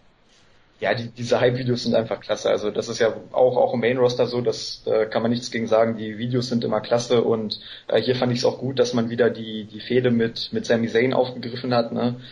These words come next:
Dass man dieses Videopackage gezeigt hat. Auch Owens hat's ja in dem Interview erwähnt. Also darauf wird man dann weiter bauen nach, nach dem heutigen, äh, nach dem heutigen Abend. Und dann geht's mit der Fehde gegen Sami Zayn weiter.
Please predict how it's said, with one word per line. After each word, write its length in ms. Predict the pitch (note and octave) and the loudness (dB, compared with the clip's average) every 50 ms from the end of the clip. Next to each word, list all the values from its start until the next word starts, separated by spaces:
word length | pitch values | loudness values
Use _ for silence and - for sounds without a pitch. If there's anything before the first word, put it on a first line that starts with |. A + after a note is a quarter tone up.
| - - - - | -20 -20 -10 -8
Dass 160 | - - - | -8 -2 0
man 340 | A#2 A2 A2 G#2+ G#2+ G#2+ G2+ | 0 0 0 -2 -4 -4 -4
dieses 240 | A2+ G#2+ - - A2 | -6 -8 -8 -4 -4
Videopackage 580 | B2 B2+ C3 B2 B2+ C3 A#2 B2 B2+ - - - | 0 0 2 2 2 0 0 0 -2 -2 -2 -6
gezeigt 340 | A2 - A2+ A2+ A2+ - | -4 -2 -2 -2 -2 -2
hat. 100 | A#2+ - | -4 -2
Auch 300 | - A2+ A2 - - - - | -2 -2 -4 -4 -12 -4 -2
Owens 280 | A#2 A#2+ B2 B2+ B2 - | 0 0 0 0 0 -2
hat's 160 | A#2 A2+ - | -4 0 0
ja 60 | A#2 | -2
in 80 | A2 A2+ | 0 0
dem 140 | A2+ A#2 B2 | -4 -4 -4
Interview 500 | B2 - B2 A2+ A2+ A#2 A#2+ A#2 A#2 A#2 | -2 -2 -2 -2 -2 -4 -4 -2 0 2
erwähnt. 500 | A#2 G#2 G#2 A#2 A#2+ B2+ B2+ B2+ B2+ - - - - - - _ _ | 0 0 2 0 0 0 0 -2 -4 -8 -12 -18 -20 -20 -20 _ _
Also 420 | - A#2+ A2 G#2+ A2 A2 A2 A2 | 0 0 2 4 4 4 4 4
darauf 360 | - A#2 A2 G#2+ A2+ A2+ A2 | 4 4 4 4 4 2 2
wird 140 | A#2 A2 - | 2 0 0
man 120 | A2+ G#2+ G#2 | 0 -2 -2
dann 140 | G#2 F#2+ | -2 0
weiter 280 | G2+ G#2+ G#2+ A2 A2 G2+ | 2 2 2 2 0 0
bauen 480 | G2+ G#2 G#2 A2 A2+ A2 G#2+ A2 A#2 - - _ _ | 2 2 2 2 2 0 -4 -8 -10 -14 -20 _ _
nach, 280 | - G#2+ G#2 - - | -6 -6 -6 -6 -6
nach 200 | - A2 G#2+ - | -4 -4 -4 -4
dem 180 | - A2+ G#2+ G#2+ | -6 -8 -6 -4
heutigen, 520 | A2+ A2 - - G#2+ G#2 G#2 G2+ G2 - - _ _ _ _ - _ _ _ | -4 -4 -4 -4 -8 -6 -6 -8 -10 -12 -16 _ _ _ _ -20 _ _ _
äh, 220 | - - G#2 G#2 G#2 | -2 0 2 2 2
nach 140 | G#2 - | 0 -2
dem 120 | - A2 G#2+ | -2 -2 0
heutigen 300 | A2+ A2+ A2+ A2+ G#2+ G#2 | 0 0 2 0 -2 0
Abend. 500 | G#2+ G#2 A2 A2 A2 A2 - - - - _ _ _ _ _ _ _ | 2 2 2 2 0 -2 -6 -8 -10 -10 _ _ _ _ _ _ _
Und 180 | - A2+ G#2+ G#2+ | -6 -4 -2 -2
dann 140 | G#2+ A2 G#2+ | -2 -2 -2
geht's 240 | G#2+ G#2+ - - A#2+ | -6 -8 -8 -6 -2
mit 100 | A2+ A2 | -2 -2
der 80 | G2+ | -2
Fehde 240 | - - A2 G#2+ G#2+ | -2 -4 -4 -4 -4
gegen 200 | G#2 G#2+ G#2+ G#2+ | -6 -6 -8 0
Sami 240 | G#2+ G#2+ G#2+ G#2 F#2+ | 0 0 0 0 -4
Zayn 220 | G2+ G#2 G#2 G2+ | -6 -6 -6 -6
weiter. 340 | G2 G2+ G2+ - G#2 G#2 | -6 -8 -8 -8 -10 -12